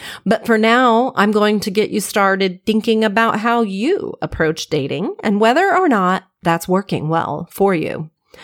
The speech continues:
Spoiler alert, if it was, you probably wouldn't still be dating, right?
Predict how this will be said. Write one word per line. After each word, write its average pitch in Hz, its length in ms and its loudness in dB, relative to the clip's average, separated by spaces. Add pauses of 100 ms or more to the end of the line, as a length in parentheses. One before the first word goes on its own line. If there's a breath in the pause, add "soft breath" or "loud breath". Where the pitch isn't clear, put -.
(580 loud breath)
Spoiler 180 520 2
alert, 156 520 2
if 185 180 2
it - 100 0
was, 240 460 -2
you 160 180 0
probably 359 880 0
wouldn't 226 480 0
still 175 280 0
be 170 160 -2
dating, 160 600 -2
right? 147 640 -4